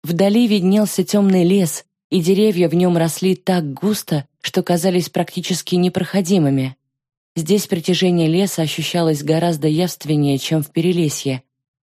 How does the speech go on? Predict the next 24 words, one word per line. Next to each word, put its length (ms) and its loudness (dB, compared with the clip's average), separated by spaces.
Деревья 420 2
пели 380 2
ей, 240 2
когда 400 0
в 80 0
их 160 -6
листве 320 0
шелестел 480 -2
ветер, 420 -2
и 100 4
Эммануэль 400 2
лишь 260 0
усилием 500 0
воли 280 2
продолжала 580 0
держаться 520 -2
тропы, 640 0
вместо 400 -2
того, 320 -2
чтобы 320 -4
направиться 680 -2
на 280 0
их 140 -4
зов. 280 -2